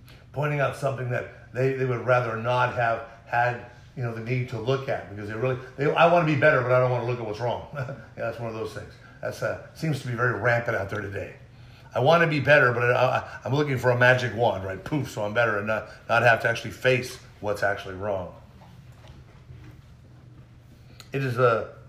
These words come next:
work that God does through us that counts, not what we do for him. All that the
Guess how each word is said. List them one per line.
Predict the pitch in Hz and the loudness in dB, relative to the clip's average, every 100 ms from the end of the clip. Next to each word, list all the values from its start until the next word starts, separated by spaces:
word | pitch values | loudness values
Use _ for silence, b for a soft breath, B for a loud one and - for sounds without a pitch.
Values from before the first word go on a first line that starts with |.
| - - - - - - - | -20 -20 -20 -20 -20 -20 -12
work | 117 147 123 | 0 2 2
that | 117 | 2
God | 123 123 | 6 6
does | 120 113 | 4 -2
through | 147 | -4
us | 120 | -4
that | 110 | -4
counts, | - 127 110 120 | 0 0 0 -2
not | 113 110 - - - | 0 0 -4 -18 -14
what | 117 | -10
we | 113 | -6
do | 107 117 | -6 -6
for | 107 | -6
him. | 104 123 104 | -2 0 0
All | 104 143 160 | 4 6 6
that | 135 | 4
the | 131 123 | 0 0